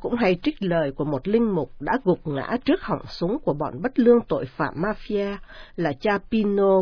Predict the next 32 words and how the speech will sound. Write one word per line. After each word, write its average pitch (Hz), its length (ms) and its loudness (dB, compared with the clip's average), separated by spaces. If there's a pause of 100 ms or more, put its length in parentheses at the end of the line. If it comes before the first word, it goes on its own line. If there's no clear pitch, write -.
Puglisi. 185 840 0 (760)
Cha 208 160 4 (100)
Puglisi 185 840 0
đã 262 200 4
thường 156 300 2
nói 131 180 0
như 226 180 4
sau: 180 460 -6 (560)
"Nếu 294 400 8
mỗi 294 260 6
một 202 200 2
người 180 480 4
cố 294 180 4
gắng 285 260 0 (140)
làm 226 300 2
một 196 160 2
cái 311 220 4
gì 190 200 4
nhỏ 156 220 -2
nhặt, 170 260 -2 (440)
thì 180 140 0
khi 262 320 2
gộp 165 280 -4
lại, 156 340 -4 (240)
người 170 300 2
ta 202 140 0
đã 185 160 0
làm 170 380 0
được 160 200 -4
một 160 200 0
điều 170 280 2
đáng 208 260 0